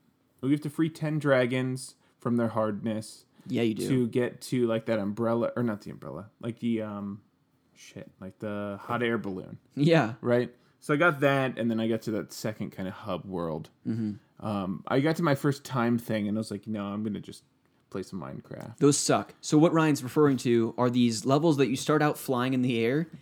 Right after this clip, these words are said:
Speaker 2: and there's, like, four to five different things you have to collect. There's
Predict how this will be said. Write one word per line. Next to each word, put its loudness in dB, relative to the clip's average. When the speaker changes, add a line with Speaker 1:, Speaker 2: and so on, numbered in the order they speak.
Speaker 2:
and 2
there's, 6
like, 2
four 6
to 6
five 2
different 0
things 2
you 6
have 4
to -14
collect. 0
There's 4